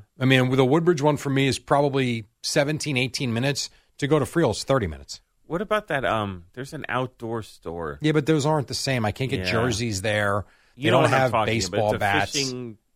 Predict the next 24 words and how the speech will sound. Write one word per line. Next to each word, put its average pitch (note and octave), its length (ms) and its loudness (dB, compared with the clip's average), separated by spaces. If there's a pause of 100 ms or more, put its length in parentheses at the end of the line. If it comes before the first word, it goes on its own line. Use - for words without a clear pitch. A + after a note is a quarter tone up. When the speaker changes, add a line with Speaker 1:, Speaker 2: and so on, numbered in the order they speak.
(240)
Speaker 1:
Yeah, G3 160 4
Speaker 2:
store. B2 240 0
Speaker 1:
it's B2 180 -8
not D3+ 200 -2
the - 60 -14
same. B2 300 -6
Speaker 2:
It A#2 160 -12
starts - 360 -6
with G#2 100 -8
a G2 60 -8
C. F#2 280 -6
I F2+ 60 -6
forget F2 340 -12
it. C#2+ 160 -20
What D#2+ 100 -8
Speaker 1:
Cabela's? C3+ 540 4
Speaker 2:
Yes, C#3 480 -2
Speaker 1:
Yeah, G#2+ 160 0
Speaker 2:
yes. F2+ 180 -10
Speaker 1:
not A2+ 220 4
the - 80 -10
same G2 240 -2
thing. D2+ 300 -8
Speaker 2:
Yeah. F#2 300 -6